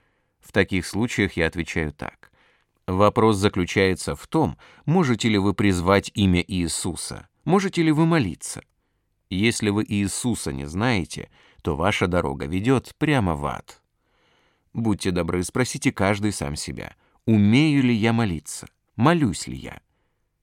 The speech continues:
И ответьте сами себе на этот вопрос.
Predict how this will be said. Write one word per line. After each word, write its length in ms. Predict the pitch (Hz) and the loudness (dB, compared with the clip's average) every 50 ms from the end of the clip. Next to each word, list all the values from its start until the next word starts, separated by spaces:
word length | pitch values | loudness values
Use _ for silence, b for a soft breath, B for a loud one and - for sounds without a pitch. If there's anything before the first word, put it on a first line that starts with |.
| _ - | _ -4
И 120 | 90 90 | 0 0
ответьте 500 | 90 95 - - 104 110 107 - - 127 | 0 0 0 2 0 0 0 0 0 -2
сами 360 | 117 - - 156 160 147 120 | -2 0 -2 -2 -2 -2 -2
себе 320 | 92 - - 80 80 85 90 | -4 -4 -4 -4 -2 -2 0
на 80 | 87 | 0
этот 300 | 82 82 82 - 82 - | 0 -2 -2 -4 -6 -6
вопрос. 520 | - 64 - - 62 50 - - - - | -6 -8 -8 -8 -10 -14 -14 -14 -20 -20